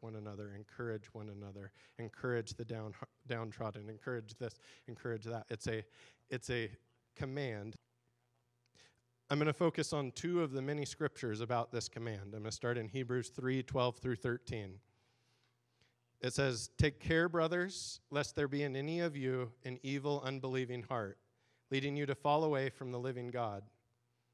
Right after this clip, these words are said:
But exhort one another every day, as long as it is called today,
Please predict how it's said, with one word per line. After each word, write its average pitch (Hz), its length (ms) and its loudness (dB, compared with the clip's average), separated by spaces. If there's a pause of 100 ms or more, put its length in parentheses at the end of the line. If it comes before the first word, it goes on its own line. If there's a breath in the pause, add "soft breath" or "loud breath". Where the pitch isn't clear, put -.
(440 soft breath)
But 139 100 4
exhort 143 460 4
one 156 200 2
another 147 460 2
every 143 320 2
day, 107 360 -2 (340)
as 120 100 -2
long 135 280 2
as 143 100 2
it 135 60 2
is 127 120 -4
called 135 320 2
today, 117 600 -2